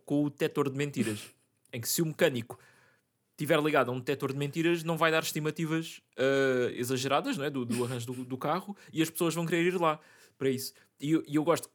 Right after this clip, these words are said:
Speaker 1: que ele, para testar a honestidade do mecânico, faz bolachas em que mete sal em vez de açúcar e dá as bolachas a provar ao mecânico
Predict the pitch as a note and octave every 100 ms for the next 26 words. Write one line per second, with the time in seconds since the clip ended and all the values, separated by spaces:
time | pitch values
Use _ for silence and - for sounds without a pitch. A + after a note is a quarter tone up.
0 | _ - E3+ - E3 - F3+ D#3+ A#2 -
1 | - C#3+ C#3+ - D3+ D3 C3 D3 B2+ E3
2 | F3+ - - _ _ _ _ _ _ _
3 | - D#3 D3 C3+ B2 - _ _ _ C#3
4 | B2 D3 D3 C#3 B2 - - _ - C3+
5 | - C3+ - - D#3+ D#3 D3 C#3+ C3 C#3+
6 | F3 F#3 A3 C#4+ C#3+ D#3 F#3 D#3 F3 F#3+
7 | D#3+ E3 D#3 D#3+ D#3 D3 D#3 E3 G3+